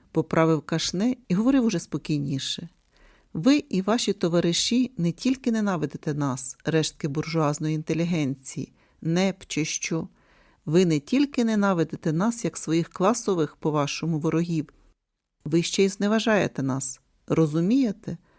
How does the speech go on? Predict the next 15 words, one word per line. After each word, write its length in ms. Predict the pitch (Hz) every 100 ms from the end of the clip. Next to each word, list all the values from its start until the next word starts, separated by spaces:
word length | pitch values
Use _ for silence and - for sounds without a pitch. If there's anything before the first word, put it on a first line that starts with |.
| _
Зневажаєте», — 1080 | - 160 208 262 262 226 180 151 - - 165 - _ _ _ _
процідив 520 | - 160 - 151 151
він 180 | 143 156
крізь 240 | - 151 139
зуби. 460 | 139 135 - 165 - _ _ _ _ -
В 120 | 160
очах 380 | 180 320 330 220
ваших 500 | 214 254 - - 165
ми 300 | 180 254 247 _ -
виродки 640 | 165 226 214 208 - 196
якісь, 520 | 185 - 175 - - 139
гниль, 520 | 131 165 214 226 196 - _ _ _ -
якийсь 420 | 190 190 269 -
абсолютний 720 | 220 - - 208 254 277 240 240
пасив. 580 | - 220 - 151 147